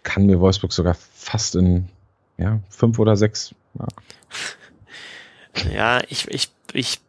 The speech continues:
Speaker 2: hab die halt tatsächlich halt so, die, die, die, die Nürnberger Topspieler da noch nicht abgesch-, abgeschrieben und erwarte eigentlich auch von, bei Nürnberg auch von Spielern wie,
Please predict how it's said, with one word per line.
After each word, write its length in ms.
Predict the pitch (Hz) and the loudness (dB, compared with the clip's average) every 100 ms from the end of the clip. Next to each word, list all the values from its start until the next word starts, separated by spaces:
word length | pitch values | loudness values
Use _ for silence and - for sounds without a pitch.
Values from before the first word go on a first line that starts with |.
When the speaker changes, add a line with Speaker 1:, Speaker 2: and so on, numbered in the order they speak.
| - | -10
Speaker 2:
hab 280 | 127 123 - | -4 -2 -2
die 420 | - 120 123 123 - _ _ _ | -6 -4 -2 -2 -6 _ _ _
halt 240 | 120 127 120 | -4 -2 -2
tatsächlich 480 | 127 - 135 131 | -2 0 0 0
halt 200 | 127 123 | -2 -2
so, 520 | - 127 123 127 127 120 - | -2 -2 0 0 -2 -4 -8
die, 140 | 78 - - - - - - - - _ _ - - _ _ _ _ _ _ _ _ _ _ - | -10 -12 -16 -16 -14 -14 -14 -18 -20 _ _ -20 -20 _ _ _ _ _ _ _ _ _ _ -6
die, 140 | 131 | -4
die, 240 | 113 127 123 | 0 0 0
die 200 | 127 127 | -2 -2
Nürnberger 480 | 131 139 139 135 | 0 2 2 2
Topspieler 760 | 131 139 - 151 143 139 135 135 123 _ - | 2 0 -2 0 2 4 2 0 -6 _ -20
da 460 | - 139 131 127 | -20 -20 -2 0
noch 100 | 135 | 2
nicht 180 | 131 127 | 0 -2
abgesch-, 380 | - - 127 - _ - - | -6 -2 -4 -4 _ -16 -10
abgeschrieben 640 | 131 - - - 117 117 | -8 -2 -2 -2 -4 -4
und 200 | 113 107 | -6 -6
erwarte 460 | 123 120 123 131 131 | -4 0 0 0 -2
eigentlich 280 | 123 123 | -2 -4
auch 140 | - 127 | -2 -4
von, 400 | - 123 123 117 | -4 -6 -6 -4
bei 140 | 123 | -2
Nürnberg 400 | 123 123 131 123 | 0 0 0 -2
auch 160 | 127 123 | -2 -6
von 240 | - 123 | -6 -8
Spielern 460 | 113 - 127 123 117 | -8 -6 -2 -2 -2
wie, 380 | 120 123 123 | -2 0 0